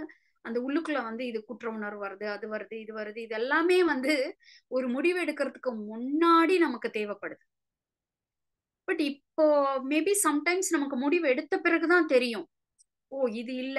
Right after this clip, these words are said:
நம்ம இத வந்து நம்ம ரொம்ப appreciate பண்ணல, இது நம்மளுக்கு ரொம்ப ஹெவியா இருக்கு, பர்டனா இருக்குன்னு அப்புறம் தான் தெரிய வரும்.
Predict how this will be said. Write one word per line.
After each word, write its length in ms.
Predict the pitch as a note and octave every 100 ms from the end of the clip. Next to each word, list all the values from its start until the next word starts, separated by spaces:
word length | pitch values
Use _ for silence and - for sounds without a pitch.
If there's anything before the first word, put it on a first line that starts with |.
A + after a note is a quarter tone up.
| C4
நம்ம 260 | A3 G#3+ G#3
இத 140 | G#3 G#3
வந்து 220 | G#3+ C#4
நம்ம 200 | C4 G#3+
ரொம்ப 200 | G3+ A3+
appreciate 440 | A3 A#3 - A#3+ -
பண்ணல, 260 | G#3 G3 G#3
இது 140 | G3 F#3+
நம்மளுக்கு 360 | F#3 F#3+ G3
ரொம்ப 140 | G3+ B3
ஹெவியா 360 | A3+ G3+ A3 A3
இருக்கு, 220 | - G3 F#3
பர்டனா 360 | G#3 G#3+ G#3+
இருக்குன்னு 320 | F#3 - C#4+ - - - _
அப்புறம் 320 | A3 A3 D4 D#4+
தான் 140 | D#4
தெரிய 240 | A#3+ A#3 G#3
வரும். 240 | G3 -